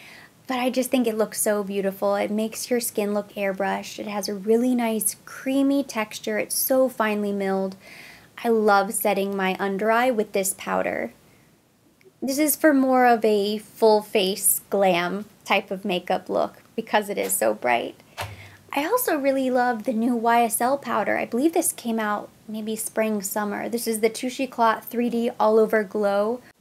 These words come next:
Man, I am in love with this powder. I love the packaging, but the powder itself is so creamy, dreamy. It's meant to be a universal shade.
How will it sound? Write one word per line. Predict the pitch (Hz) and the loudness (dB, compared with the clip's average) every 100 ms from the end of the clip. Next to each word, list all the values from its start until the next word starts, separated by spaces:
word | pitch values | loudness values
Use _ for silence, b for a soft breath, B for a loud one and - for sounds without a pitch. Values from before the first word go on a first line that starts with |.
| _ 240 | _ -2
Man, | 226 202 208 214 | 0 0 -2 -2
I | 214 | 0
am | 220 220 | 2 2
in | 214 208 208 | 0 -2 2
love | 214 202 202 | 6 6 4
with | 202 | 0
this | 202 196 | 0 -2
powder. | 226 220 196 | -2 -2 0
I | 190 | 0
love | 190 190 202 214 196 196 | 0 2 6 6 4 -2
the | |
packaging, | 196 - 214 - 262 269 277 294 | -4 -8 -10 -2 0 2 2 0
but | 269 226 | -2 -4
the | 190 | -6
powder | - 226 240 311 | -6 0 2 4
itself | 330 220 - 208 208 220 - | 2 2 0 2 2 0 -6
is | 208 190 | -12 -6
so | - 220 214 208 196 | 0 4 4 2 -2
creamy, | - - 247 285 302 | -8 -4 0 4 4
dreamy. | 233 233 226 233 226 | 2 0 0 -2 -2
It's | - | 0
meant | 294 370 | 0 0
to | - | 0
be | 247 | 0
a | |
universal | 220 208 208 202 196 196 196 | 0 0 -2 2 0 0 -4
shade. | 190 196 185 - | -4 -4 -4 -6